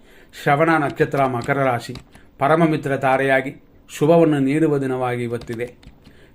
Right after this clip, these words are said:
ಧನಿಷ್ಠ ನಕ್ಷತ್ರ ಮಕರ ರಾಶಿ, ಮಿತ್ರಧಾರೆ, ಪರಮ ಮಿತ್ರ ಧಾರೆಯಾಗಿ ಖಂಡಿತವಾಗಿ ಶುಭವನ್ನು ನೀಡುವ ಸಮಯವಾಗಿ ಮತ್ತು ದಿನವಾಗಿದೆ ಇದು. ಧನಿಷ್ಠ ನಕ್ಷತ್ರ ಕುಂಭರಾಶಿ, ಮಿತ್ರ, ಪರಮ ಮಿತ್ರ ಅಂತ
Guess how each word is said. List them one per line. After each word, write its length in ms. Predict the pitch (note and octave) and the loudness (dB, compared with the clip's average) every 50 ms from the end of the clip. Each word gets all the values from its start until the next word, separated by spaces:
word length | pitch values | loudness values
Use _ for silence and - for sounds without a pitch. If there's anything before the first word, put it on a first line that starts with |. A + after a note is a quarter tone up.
| - | -4
ಧನಿಷ್ಠ 340 | B2+ C#3 C#3+ E3 E3 E3 - | 0 4 4 4 4 4 4
ನಕ್ಷತ್ರ 580 | F3+ D#3 D3 C#3 B2+ - - C#3 C3+ - C3+ C3 | 2 2 2 0 -4 -4 -6 -6 -2 0 0 0
ಮಕರ 360 | B2+ B2 A#2+ A#2+ D3 C#3 C#3+ | 0 -2 -4 -4 -4 -2 0
ರಾಶಿ, 260 | C3+ C3 B2 - C3+ | 0 -2 -2 -4 -6
ಮಿತ್ರಧಾರೆ, 680 | A#2+ A#2 B2 B2 B2 - C#3+ C#3+ C3 C3+ C3 C3 C3 | -6 -6 -6 -6 -2 -2 -2 0 0 0 0 0 -2
ಪರಮ 280 | B2 - B2 B2+ C3+ C#3+ | -4 -4 -2 -2 0 0
ಮಿತ್ರ 320 | C#3+ C#3 C3+ B2+ C3 B2+ | 0 -2 -2 -4 -6 -6
ಧಾರೆಯಾಗಿ 560 | B2 B2 B2 B2+ B2+ C3 C3 C3 B2+ C3 E3+ E3+ - - - - - - - - _ | -4 -4 -2 -2 0 2 2 0 0 -2 -6 -12 -14 -20 -20 -20 -20 -20 -20 -14 _
ಖಂಡಿತವಾಗಿ 460 | - C#3+ D#3 E3 E3+ E3 D#3+ D3+ D3 | -2 0 0 2 2 2 2 2 0
ಶುಭವನ್ನು 460 | C3+ - C#3+ C#3 D#3 D#3+ D#3 D#3 D3 C#3+ | 0 -2 2 2 4 4 4 4 2 2
ನೀಡುವ 460 | C3+ C3 C3+ D3+ D#3+ E3 D3+ C#3+ C3+ | 2 2 2 4 4 4 2 2 -2
ಸಮಯವಾಗಿ 720 | - C3+ B2 B2+ B2+ C3 B2+ B2 B2 B2 B2 C3 E3 E3+ - _ _ _ _ _ _ _ - - _ _ _ _ - | -4 -4 -4 -4 -4 -4 -4 -2 -4 -4 -4 -6 -8 -12 -14 _ _ _ _ _ _ _ -20 -20 _ _ _ _ -8
ಮತ್ತು 320 | C3+ C3 B2+ - C#3 C3 | -8 -6 -4 -4 -2 0
ದಿನವಾಗಿದೆ 540 | C3 C3 D3 D3+ D#3 D3 C#3+ C3 B2 B2 A#2+ | 0 0 2 2 2 2 2 0 -2 -4 -4
ಇದು. 420 | A#2+ A#2+ A#2 C3 D3 - - - _ - - - _ - - _ _ - | -4 -6 -6 -10 -12 -16 -20 -20 _ -20 -20 -20 _ -20 -20 _ _ -4
ಧನಿಷ್ಠ 320 | C#3 C#3+ D3+ E3 E3 - F3 | 0 2 2 2 4 4 2
ನಕ್ಷತ್ರ 540 | D#3 D3 D3 C3 - D3+ C#3+ C#3+ C#3+ C#3 | 2 2 0 -2 -4 -4 -4 -2 -2 -2
ಕುಂಭರಾಶಿ, 640 | C3+ - - C3 C3+ C#3+ C#3+ C3+ A#2+ A#2+ - - - - - _ _ _ _ _ _ - | -2 -2 -2 0 0 2 2 0 0 -4 -8 -14 -20 -20 -20 _ _ _ _ _ _ -8
ಮಿತ್ರ, 340 | C3+ B2+ - D#3 C#3+ C#3 | -8 -6 -2 0 0 2
ಪರಮ 300 | C3 - - B2+ C#3 D3 | 0 0 0 0 0 0
ಮಿತ್ರ 300 | D3+ C#3 C3+ B2 - B2 | 0 -2 -2 -4 -4 -4
ಅಂತ 280 | B2+ B2+ B2+ B2 A2 - | -2 -2 -2 -4 -6 -8